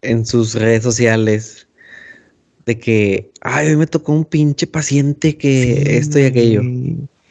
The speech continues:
Speaker 2: Sí, sí, sí. O sea, de, de, de gente que yo conozco, de, así, que yo personalmente conozco que estudiaron medicina, que son de, de, de contemporáneos de la prepa, la forma de
Speaker 1: Ujú.
Speaker 2: decirlo,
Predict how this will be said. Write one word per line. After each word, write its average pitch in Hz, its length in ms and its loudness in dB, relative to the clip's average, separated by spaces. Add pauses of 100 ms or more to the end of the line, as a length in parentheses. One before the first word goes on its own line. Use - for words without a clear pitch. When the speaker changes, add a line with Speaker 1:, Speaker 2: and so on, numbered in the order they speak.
(280)
Speaker 2:
Sí, 139 420 0
sí, 123 140 -4
sí. 127 340 -2
O 131 120 2
sea, 127 480 0 (320)
de, 143 300 0
de, 147 160 2 (160)
de 143 100 -2
gente 143 300 -2
que 208 220 -2
yo 165 160 2
conozco, - 760 -2 (200)
de, - 100 -4
así, 123 380 -2
que 113 140 -2
yo 120 220 2
personalmente 165 540 2
conozco 135 420 -2
que - 80 -2
estudiaron 131 440 0
medicina, 127 500 0
que 143 120 -6
son 117 340 -4
de, 123 260 2
de, 117 200 0
de 110 180 -2 (120)
contemporáneos 135 840 2
de 156 60 4
la 123 160 0
prepa, 120 560 -4
la 117 160 -4
forma 120 300 -4
de 120 80 2
Speaker 1:
Ujú. 127 80 4
Speaker 2:
decirlo, 139 400 -2